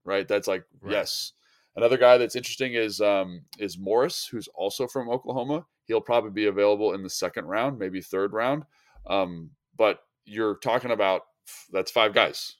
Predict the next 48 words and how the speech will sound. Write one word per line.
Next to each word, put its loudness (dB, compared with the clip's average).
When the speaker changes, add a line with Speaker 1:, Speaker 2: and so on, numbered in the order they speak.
Speaker 1:
that 2
Speaker 2:
Yeah. -2
Speaker 1:
are -2
s-, -10
potential -2
starting 0
left -2
tackles -2
right 0
now. -10
The -6
right 2
tackle 0
class -2
is -12
a -4
little -2
bit -2
better 2
than -6
normal. -4
So 6
again, 2
I, 0
it -8
just -2
depends -2
on 0
how 2
the -2
board 4
falls. 0
And -6
one 2
of 2
the 0
things -4
that's -10
important -6
to -4
acknowledge -2
about -2
this -6
free -4
agent -2
period -6
for -14
them -10